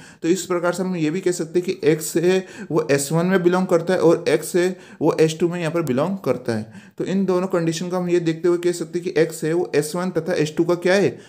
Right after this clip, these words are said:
आंतरिक बिंदु यानी इंटीरियर पॉइंट है, जहाँ आपके एस वन और एस टू कैसा होता है, विवृत होता है यानी ओपन होता है।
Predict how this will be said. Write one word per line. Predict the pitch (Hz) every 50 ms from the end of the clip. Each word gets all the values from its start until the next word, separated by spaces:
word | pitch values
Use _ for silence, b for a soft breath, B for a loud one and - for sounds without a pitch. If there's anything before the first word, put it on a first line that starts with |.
| B B -
आंतरिक | 135 135 151 156 180 175 190 180
बिंदु | 180 170 165 160 175
यानी | 180 180 180 180 -
इंटीरियर | 156 151 - 156 156 175 170
पॉइंट | 170 - 175 160 160 160
है, | 165 165 165 160 - - - - 123
जहाँ | 123 165 170 180
आपके | 180 170 - - 190 -
एस | 147 147 - -
वन | 175 175 175
और | 165 160
एस | 151 151 -
टू | 180 175
कैसा | - 170 165 160 165 185
होता | 170 170 175 185
है, | 175
विवृत | 147 143 139 143 165 175 -
होता | 160 156 160 165
है | 165
यानी | 160 170 -
ओपन | - 143 135 - 170 175
होता | 165 151 160 - 143
है। | 147 156 156 156